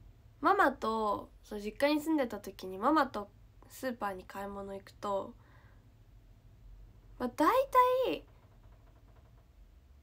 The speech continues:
なんか、一個買おうみたいななってたの。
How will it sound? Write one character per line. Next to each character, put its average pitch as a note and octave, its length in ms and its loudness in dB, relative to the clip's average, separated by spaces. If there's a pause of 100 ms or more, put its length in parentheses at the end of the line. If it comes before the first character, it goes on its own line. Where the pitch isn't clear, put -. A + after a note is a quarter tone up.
(720)
な C#4 140 4
ん C4 80 -2
か、 A3+ 480 2 (1800)
一 D4 160 0
個 C4 140 2
買 A#3+ 180 -4
お A#3+ 220 6
う A#3+ 40 4
み A3+ 120 -4
た F#3+ 120 -14
い F#3 60 -8
な F#3 100 -8
な G3 140 -6
っ G3+ 60 -8
て - 120 -18
た - 140 -10
の。 - 100 -16